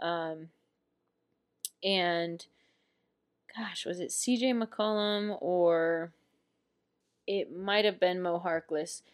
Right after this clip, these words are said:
who they asked one of them after the game, they were looking at the,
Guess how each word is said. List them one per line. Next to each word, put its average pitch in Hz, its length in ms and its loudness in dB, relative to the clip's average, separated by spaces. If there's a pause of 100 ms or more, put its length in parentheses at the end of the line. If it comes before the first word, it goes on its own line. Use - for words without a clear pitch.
(380)
who 101 580 4 (800)
they 220 180 10
asked 208 380 8
one 202 200 2
of 196 160 0
them 180 180 2
after 180 320 0
the 185 80 4
game, 185 340 0
they 185 120 4
were 185 120 4
looking 185 300 0
at 185 200 -4
the, - 80 -8